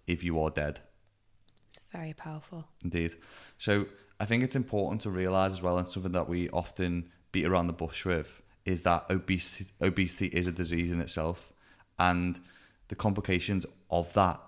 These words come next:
Speaker 1: are that it's directly correlated to diabetes, can be correlated to cancer, and it has complications when it comes.
Speaker 2: This is also just a note, this is diabetes type two. Type one is an autoimmune disease, and it's
Speaker 1: Mm.
Speaker 2: something you're born with, but type two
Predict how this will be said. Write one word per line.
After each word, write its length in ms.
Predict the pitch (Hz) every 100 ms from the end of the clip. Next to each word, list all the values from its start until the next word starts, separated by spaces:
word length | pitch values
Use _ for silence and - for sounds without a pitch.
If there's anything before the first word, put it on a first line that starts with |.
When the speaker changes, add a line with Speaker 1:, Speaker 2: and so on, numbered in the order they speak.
| -
Speaker 1:
are 400 | 87 90 87 69 87
that 280 | 85 - - _ _ _ _
it's 180 | 92 -
directly 380 | 90 82 - 90
correlated 380 | 90 85 78
to 80 | -
diabetes, 640 | 73 78 78 104 101 104 92
can 140 | 92
be 80 | 85
correlated 360 | - 76 -
to 60 | -
cancer, 500 | - 95 92 98 92 - - - -
and 80 |
it 40 | 95
has 160 | 98
complications 800 | - 101 92 - 87 - 98 92
when 100 | 87
it 100 | 82
comes. 460 | - 90 87 87 - _ _ _ _ _
Speaker 2:
This 180 | 202 196
is 100 | 196
also 320 | 185 185 185
just 260 | 175 180 -
a 60 |
note, 280 | 180 175 170
this 200 | 180 -
is 80 | 180
diabetes 680 | 185 170 170 175 170 - 170
type 340 | - 165 160 -
two. 360 | - 165 170 196 - - - -
Type 340 | - 190 175 -
one 500 | 165 175 175 180 220 - -
is 160 | 175
an 60 | 175
autoimmune 560 | 170 - 170 170 170
disease, 560 | 160 160 - 95 - - -
and 80 | 170
it's 140 | 180
Speaker 1:
Mm. 40 |
Speaker 2:
something 300 | 175 170 -
you're 100 | 165
born 220 | 160 160 160
with, 140 | 160
but 100 | -
type 320 | - 170 -
two 400 | - 175 165 202